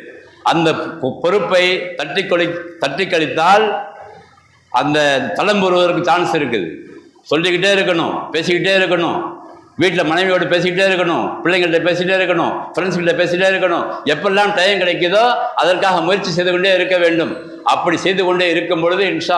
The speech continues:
அல்லாஹ், அல்லாஹ் சுப்ஹானஹு வ தஆலா வல்ல ரஹ்மான் நமக்கு தந்த இந்த பாக்கியத்தை மௌத்து வரை தருவான். அதற்காக நாம் துஆ செய்து கொண்டே இருக்க வேண்டும்.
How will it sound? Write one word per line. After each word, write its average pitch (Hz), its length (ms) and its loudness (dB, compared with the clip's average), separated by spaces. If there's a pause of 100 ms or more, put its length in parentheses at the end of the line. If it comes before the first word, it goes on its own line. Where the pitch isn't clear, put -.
அல்லாஹ், 170 260 2
அல்லாஹ் 165 220 2
சுப்ஹானஹு 135 420 -2
வ 127 40 -2
தஆலா 131 180 -2
வல்ல 131 220 0
ரஹ்மான் 180 300 0 (420)
நமக்கு 165 400 -2
தந்த 175 240 -2
இந்த 165 240 0
பாக்கியத்தை 160 560 0 (100)
மௌத்து 180 320 0
வரை 165 240 2
தருவான். 165 420 2 (200)
அதற்காக 180 520 2
நாம் 151 240 0
துஆ 160 140 2
செய்து 151 240 0
கொண்டே 143 200 0
இருக்க 135 200 -2
வேண்டும். 127 340 -2